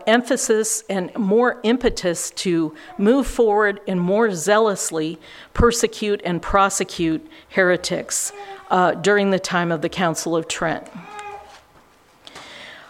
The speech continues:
Other groups investigated during the medieval Inquisition, which, uh, primarily took place in France and Italy, including the spiritual Franciscans, the Hussites, remember John Huss, uh, in Bohemia,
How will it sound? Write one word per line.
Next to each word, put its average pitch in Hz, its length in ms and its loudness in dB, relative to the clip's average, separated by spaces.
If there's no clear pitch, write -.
Other 320 200 6
groups 254 380 2
investigated 226 720 2
during 240 300 4
the 208 60 2
medieval 233 600 2
Inquisition, 220 920 0
which, 202 360 -2
uh, 180 260 4
primarily 196 520 2
took - 220 -4
place 190 320 0
in 196 100 -2
France 190 400 -2
and 165 100 0
Italy, 170 460 0
including 226 640 2
the 175 80 0
spiritual 285 640 2
Franciscans, 220 1000 0
the 190 120 2
Hussites, 208 680 2
remember 190 420 2
John 180 440 0
Huss, 208 500 0
uh, 190 300 4
in 190 160 2
Bohemia, 233 840 2